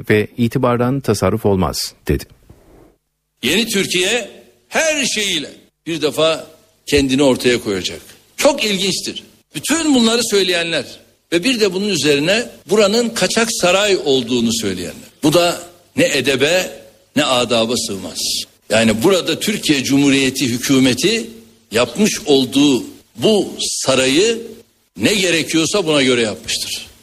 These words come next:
Speaker 2: Bütün bu noktada Danıştay kararları hepsi bunun içinde var.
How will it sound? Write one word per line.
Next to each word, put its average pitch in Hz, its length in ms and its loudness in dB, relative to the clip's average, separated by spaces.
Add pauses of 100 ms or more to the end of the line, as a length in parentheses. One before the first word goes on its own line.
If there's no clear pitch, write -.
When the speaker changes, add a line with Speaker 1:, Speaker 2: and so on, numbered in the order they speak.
(240)
Speaker 2:
Bütün 226 360 2
bu 202 60 4
noktada 190 840 -2
Danıştay 180 600 0
kararları 135 520 0
hepsi 214 640 -2
bunun 165 140 -4
içinde 127 340 -2
var. 90 120 -10